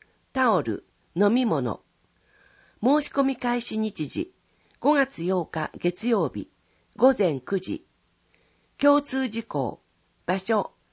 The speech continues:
ユメックスアリーナ。講師、水野スタッフ。申し込み方法、ユメックスアリーナ受付、または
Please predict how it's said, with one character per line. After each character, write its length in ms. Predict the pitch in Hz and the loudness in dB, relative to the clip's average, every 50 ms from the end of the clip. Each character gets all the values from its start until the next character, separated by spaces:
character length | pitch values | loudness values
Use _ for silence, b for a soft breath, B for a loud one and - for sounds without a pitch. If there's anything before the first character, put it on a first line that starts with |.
| _ _ - | _ _ 0
ユ 100 | 202 233 | 2 4
メ 140 | 254 285 | 4 4
ッ 40 | 285 - | 2 -2
ク 140 | _ - | _ -12
ス 160 | - - 233 254 | -6 -2 0 0
ア 140 | 233 233 | 0 0
リ 220 | 214 202 202 175 143 | 0 -2 -4 -4 -4
ー 40 | 123 | -4
ナ。 220 | 123 117 - - _ _ _ _ _ _ _ _ _ _ _ | -6 -8 -8 -12 _ _ _ _ _ _ _ _ _ _ _
講 240 | - 285 277 240 202 | 0 2 4 4 2
師、 340 | - - - 131 107 - _ b b b b b b b b - | 0 -4 -4 -4 -6 -6 _ b b b b b b b b -2
水 300 | 233 285 247 240 233 226 | -2 -2 0 0 0 0
野 120 | 160 139 | 0 0
ス 140 | - - - | 0 -4 -6
タ 100 | - 165 | -6 -6
ッ 100 | 175 170 - | -6 -6 -12
フ。 300 | - - 104 - - _ _ _ _ _ _ _ _ _ _ _ _ _ _ _ | -12 -10 -10 -10 -10 _ _ _ _ _ _ _ _ _ _ _ _ _ _ _
申 180 | 196 240 285 294 | 2 2 2 2
し 100 | 294 - | 0 -2
込 100 | - 247 | -2 0
み 120 | 247 247 226 | 0 0 -2
方 240 | - 226 208 190 180 | -2 -4 -4 -4 -6
法、 360 | - - 131 117 - - b b b b b b b b b | -4 -4 -4 -4 -4 -6 b b b b b b b b b
ユ 140 | - 208 240 | 2 4 4
メ 120 | 269 285 | 4 4
ッ 40 | 294 285 | 2 0
ク 120 | _ - | _ -12
ス 180 | - - 269 269 | -6 -2 0 2
ア 140 | 254 247 247 | 2 2 0
リ 220 | 233 247 240 208 | 0 0 0 0
ー 40 | 170 | 0
ナ 160 | 151 147 - - | 0 -2 -2 -4
受 220 | 156 143 - 185 | -6 -4 -4 -4
付、 400 | 185 - - - - 151 143 - b b b b b _ | -4 -6 -8 -4 -2 -2 -2 -2 b b b b b _
ま 140 | 196 214 226 | -4 -4 -2
た 160 | - 262 254 | -2 -2 0
は 240 | 190 151 131 - | 0 0 -2 -2